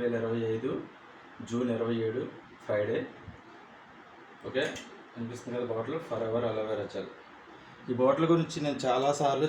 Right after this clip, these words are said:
చాలా వీడియోస్లో చెప్పాను నేను. ఒకసారి దగ్గర నుంచి మీకు చూపిస్తున్నాను. ఓకే,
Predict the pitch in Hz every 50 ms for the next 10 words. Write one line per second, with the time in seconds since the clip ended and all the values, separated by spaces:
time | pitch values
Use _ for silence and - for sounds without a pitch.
0 | - 143 127 127 127 135 135 131 131 139 143 135 139 - 143 147 143 135 131 123
1 | - 123 107 - 135 131 127 117 107 104 110 135 165 165 - - - - - -
2 | - - 110 113 110 107 - 120 120 123 117 - - 110 - - 104 98 101 104
3 | - - - 110 101 98 120 170 196 - - - - - - - - - - -
4 | - - - - - - - - - - - - - - - - - - - -
5 | - - - - - - - - - - - - - - - - - - - -
6 | - - - - - - - - - - - - - - - - - - - -
7 | - 127 120 110 -